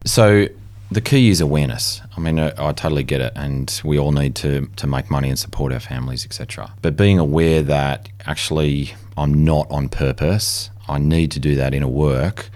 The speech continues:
the awareness is key. So back to your question on three levels of career.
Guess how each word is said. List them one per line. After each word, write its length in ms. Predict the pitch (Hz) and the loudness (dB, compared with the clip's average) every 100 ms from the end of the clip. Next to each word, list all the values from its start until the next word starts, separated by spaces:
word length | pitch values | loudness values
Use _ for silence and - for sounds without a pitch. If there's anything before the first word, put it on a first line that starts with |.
| - - - - | -18 -18 -18 -6
the 200 | 78 78 | -2 0
awareness 440 | 76 82 76 - | 2 0 0 -2
is 120 | 67 | -6
key. 320 | - 76 60 - - - - | -4 -6 -6 -12 -20 -16 -2
So 360 | 92 87 82 | 2 4 2
back 220 | 80 98 - | 2 -2 0
to 80 | |
your 80 | 104 | 0
question 280 | 92 85 82 | 2 0 0
on 100 | 73 | 0
three 220 | - 82 | 0 0
levels 260 | 73 69 67 | 2 0 -4
of 120 | 65 | -6
career. 300 | 67 65 | -6 -6